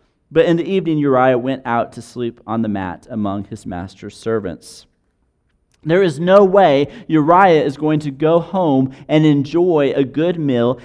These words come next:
and enjoy an evening with his wife when the ark and all of his comrades are in battle, out on the battlefield, living in tents. He is not going to do that. He is going to do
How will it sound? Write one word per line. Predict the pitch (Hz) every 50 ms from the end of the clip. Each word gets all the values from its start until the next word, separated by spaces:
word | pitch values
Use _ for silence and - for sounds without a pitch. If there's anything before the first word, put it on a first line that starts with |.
| - -
and | - 143
enjoy | 147 147 147 131 143 160 175 170 156 139 131 123 123 113
an | - 131 131 131
evening | 151 147 131 135 131 120
with | 117 113 -
his | 120 107 -
wife | 104 95 80 62 - - - - - _ _ _ _ _ _ _ _ _ _ _ _ _ _ _ -
when | - - -
the | - 160 -
ark | 156 165 180 175 151 120 - - - - - _ _ _ _ _ _ _ _ _ _ -
and | 139 139 -
all | - 147 156 165 180 196
of | 190 180
his | 190 190 190
comrades | - - - 156 147 135 127 120 110 110 101 101 110 - -
are | 120 120
in | - - 156 160 180 180
battle, | 151 135 107 92 92 92 92 95 107 107 _ _ _ _ - -
out | 135 147 160 160
on | 180 185 190
the | 175
battlefield, | 147 131 120 107 101 101 107 107 - 107 107 104 104 104 107 127 _ _ _ _ _ _ _ _ _ _ -
living | 110 117 120 117 117 113
in | 117 113 113
tents. | 104 - - 104 73 - _ _ - - - - - _ _ _ _ _ _ _ _ _ _ _ _ _ _
He | _ - 190 220 220 202 180
is | 160 147 135
not | 160 160 160 160 143 - -
going | 139 139 139 131
to | 135 135
do | 123 123 139 143 135
that. | 101 76 73 69 - _ _ - - - - _ _ _ _ _ _ _ _ _ _ _ _ _ _ _ _ _ _
He | _ - 190 214 220 214 202 196 170
is | 170 156 156
going | 156 160 165 165 151
to | 147 135
do | 131 143 160 175 175 165 156 147 135 147